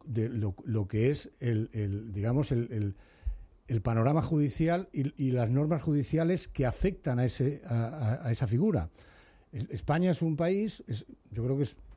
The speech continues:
un país, eh, si no es el único,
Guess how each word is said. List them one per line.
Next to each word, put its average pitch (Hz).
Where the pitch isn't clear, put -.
un 135
país, 135
eh, -
si 113
no 131
es 123
el 135
único, 151